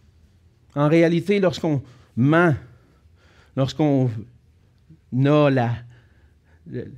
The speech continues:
le mensonge sur notre langue, où on veut menti-, où on désire mentir à quelqu'un, c'est parce qu'en réalité, on cherche un intérêt, on recherche notre bien,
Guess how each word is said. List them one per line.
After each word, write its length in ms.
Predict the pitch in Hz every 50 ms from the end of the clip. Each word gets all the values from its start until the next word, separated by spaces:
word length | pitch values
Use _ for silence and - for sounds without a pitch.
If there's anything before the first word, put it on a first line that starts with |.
| 127 131
le 140 | 127 123
mensonge 640 | 131 139 156 165 175 165 - - 208 196 190 175 -
sur 140 | - 170 143
notre 240 | 151 147 139 - 151
langue, 300 | 156 160 160 147 139 135
où 100 | 131 131
on 140 | 135 135 127
veut 320 | 123 139 147 147 139 - - - - _ _ _
menti-, 460 | 127 151 175 185 190 175 - - - 104
où 140 | 151 147
on 140 | 151 143 135
désire 460 | 135 151 151 151 139 151 175 175 151
mentir 640 | 147 143 151 156 156 147 151 - - 208 202 185 135
à 60 | 127
quelqu'un, 580 | 127 - 151 131 127 127 - 196 196 196 156 127 - _ _ _ _ _ _ _ _ _ _ _ _ _ _ _ _ _
c'est 160 | - - 175
parce 200 | 151 220 214 -
qu'en 180 | - 208 185 180
réalité, 440 | 180 180 175 170 175 165 - 233 226
on 140 | 202 170
cherche 320 | 143 - - 202 - - 190
un 140 | 170 160 160
intérêt, 560 | 156 151 151 - 151 139 131 143 135 123 - - - _ _ _ -
on 100 | 135 135
recherche 460 | 147 147 139 - - 214 214 - -
notre 180 | 156 143 135 127
bien, 380 | 123 139 143 160 175 208 214